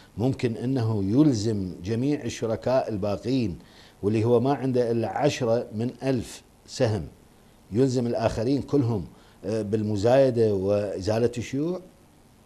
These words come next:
فلما قلت له: "نعم"، يعني استغرب من هذا الموضوع،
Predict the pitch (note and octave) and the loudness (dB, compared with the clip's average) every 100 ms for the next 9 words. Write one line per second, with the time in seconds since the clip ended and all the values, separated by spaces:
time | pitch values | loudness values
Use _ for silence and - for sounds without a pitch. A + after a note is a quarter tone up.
0 | _ _ _ - - - A2 A2 A2 G#2+ | _ _ _ -20 -20 -10 -4 -2 -2 -2
1 | A#2 G2 G2 A#2 D#3+ - - - - - | -4 -6 -6 -8 -12 -16 -20 -20 -20 -20
2 | - - - - F#2+ G2+ F#2+ C3+ A#2 A2 | -20 -20 -16 -6 -4 -4 0 2 4 2
3 | G2+ F#2 G2+ G2+ B2 A2 F2+ E2 | 0 -4 -2 -2 -2 -2 -6 -8